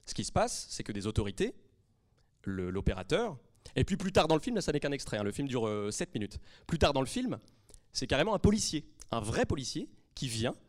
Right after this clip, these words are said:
et qui vire Chaplin à chaque fois du cadre, du champ de l'image. À chaque fois, tout le film consiste à voir Chaplin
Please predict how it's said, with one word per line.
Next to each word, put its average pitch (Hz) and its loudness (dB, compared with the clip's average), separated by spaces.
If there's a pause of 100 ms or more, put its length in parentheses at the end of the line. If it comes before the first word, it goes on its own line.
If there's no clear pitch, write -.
(220)
et - -6
qui - -6
vire 135 -2
Chaplin 226 0
à 185 0
chaque - -2
fois 214 0
du 165 -6
cadre, 117 -6 (340)
du 120 -2
champ 214 0 (1300)
de 127 2
l'image. 110 -4 (840)
À 131 6
chaque - 2
fois, 151 0 (640)
tout 320 6
le 254 2
film 156 -2 (100)
consiste - 0
à 160 0
voir 147 2
Chaplin 143 0